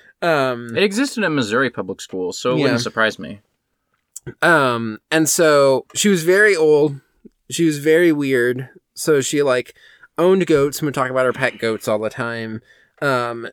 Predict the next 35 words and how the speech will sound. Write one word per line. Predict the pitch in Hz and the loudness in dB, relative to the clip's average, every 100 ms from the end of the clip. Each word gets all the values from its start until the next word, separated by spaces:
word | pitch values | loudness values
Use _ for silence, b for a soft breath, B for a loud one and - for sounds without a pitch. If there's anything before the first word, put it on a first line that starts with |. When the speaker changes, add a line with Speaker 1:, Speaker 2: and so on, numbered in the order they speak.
| - | -10
Speaker 1:
she | - 151 131 127 | -6 -2 0 0
would | 123 123 | 0 2
never | 139 143 151 | 2 0 0
take | 160 | -2
a | 151 | 0
left | 135 131 - | 0 -2 -4
turn | 156 131 127 | -8 -6 -4
in | |
a | 117 | -6
car, | - 120 120 131 | -4 -2 2 2
would | 127 120 | 0 -2
always | 113 120 | -4 -4
take | 135 113 | -8 -6
right | 107 117 | -6 -6
turns, | - 160 160 151 | -8 -8 -8 -8
and | 135 | -8
would | 117 | -6
try | 135 | -4
to | 120 | -4
figure | - 123 110 | -6 -4 -4
out | 110 | -4
a | |
way | 110 113 | -4 -6
to | 110 | -6
get | 110 - | -8 -8
someplace | 120 113 117 104 - - | -8 -6 -6 -8 -10 -10
doing | 131 120 104 | -6 -6 -6
right | 104 - | -10 -8
turns, | 170 185 190 180 - - | -6 -4 -6 -8 -10 -10
'cause | 120 - - | -12 -12 -8
left | 139 113 - | -4 -4 -4
turns | 139 123 | -6 -6
were | 135 | -8
more | 117 | -8
dangerous. | 107 110 120 160 165 - | -8 -10 -6 -4 -4 -8